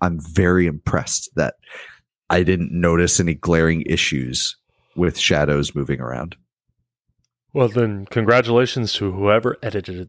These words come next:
Speaker 2: this movie.
Speaker 1: Yeah, this did a, <laughs> done, did a good job.
Speaker 2: Any other thoughts about Midsummer that we wanna share?
Speaker 1: I don't know. I, I feel like I have ranted and raved quite, quite enough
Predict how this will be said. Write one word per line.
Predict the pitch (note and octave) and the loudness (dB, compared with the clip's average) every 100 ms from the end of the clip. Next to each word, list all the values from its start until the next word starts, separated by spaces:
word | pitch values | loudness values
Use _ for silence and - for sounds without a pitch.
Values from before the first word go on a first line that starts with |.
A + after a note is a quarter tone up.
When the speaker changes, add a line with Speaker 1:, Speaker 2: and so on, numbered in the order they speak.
| _ | _
Speaker 2:
this | - - | -12 -10
movie. | F#2+ F2 - - _ _ - - _ _ _ - | -10 -12 -14 -20 _ _ -20 -20 _ _ _ -2
Speaker 1:
Yeah, | G#2 F#2+ D#2+ D#2+ | 0 2 -2 -8
this | E2 - - F3 | -10 -10 -4 0
did | B2 F#2+ - - | 2 0 -2 -12
a, | - | -20
<laughs> | _ | _
done, | B2 G#2 F#2+ | -2 0 0
did | A2+ | 0
a | F#2 | 0
good | - A2 D#2 | 0 -2 -2
job. | - F2 D#2 - - - - - - - - | -4 -4 -6 -12 -20 -20 -20 -20 -20 -8 2
Speaker 2:
Any | F3+ G#3+ | 4 6
other | G3+ E3 | 4 4
thoughts | C#3 A2 F2+ - - - | 2 2 0 -4 -2 0
about | G#2 G#2+ G2 | 2 2 2
Midsummer | G#2+ G2+ - F#2+ F#2 | 0 0 0 -2 0
that | F2 F2+ | -2 -2
we | F#2 | -4
wanna | F2+ F2 | -4 -4
share? | D#2+ - - - - - _ _ _ _ _ _ _ - - - - - - - - _ - - | -2 -4 -4 -14 -18 -20 _ _ _ _ _ _ _ -14 -14 -18 -20 -20 -20 -20 -20 _ -20 -14
Speaker 1:
I | G2 | -6
don't | C#3 E3+ A#2+ | -2 -2 -2
know. | B2+ C#3+ | -4 -2
I, | F2 F#2+ - | -2 -4 -4
I | |
feel | - - C3+ | -2 2 2
like | A2 - | 2 2
I | F#2+ | 2
have | F2 E2+ E2+ | 2 0 -2
ranted | G1+ - G2 G2 - F#2 | -4 -2 0 0 0 -2
and | F2+ E2+ | -2 0
raved | G#2 A2 D#2+ - | 2 2 -2 -8
quite, | - G2 F2 - | -4 -2 -4 -6
quite | G#2 | -6
enough | G2+ | -2